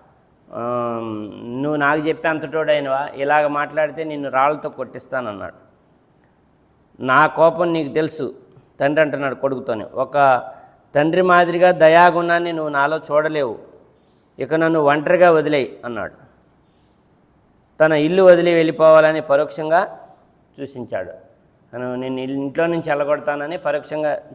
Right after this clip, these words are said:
అన్నాడు." ఇబ్రహీం అలైహిస్సలాం గారు మౌనంగా ఊరుకున్నాడు. అయితే తన తండ్రి, తండ్రికి నచ్చజెప్పటం మానుకోలేదు. "మీకు శాంతి కలుగ్గాక,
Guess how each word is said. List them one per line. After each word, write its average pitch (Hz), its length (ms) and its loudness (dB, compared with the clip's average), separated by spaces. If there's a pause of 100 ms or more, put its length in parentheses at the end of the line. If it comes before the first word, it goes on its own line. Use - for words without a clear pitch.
(100)
అన్నాడు." 123 300 -4 (640)
ఇబ్రహీం 156 460 0
అలైహిస్సలాం 151 500 -2
గారు 143 120 2
మౌనంగా 139 600 0
ఊరుకున్నాడు. 123 560 -8 (500)
అయితే 139 680 0
తన 131 140 -2
తండ్రి, 143 640 -2 (480)
తండ్రికి 156 300 0
నచ్చజెప్పటం 151 640 -2
మానుకోలేదు. 135 600 -2 (160)
"మీకు 135 260 -10
శాంతి 139 380 -6
కలుగ్గాక, 139 720 0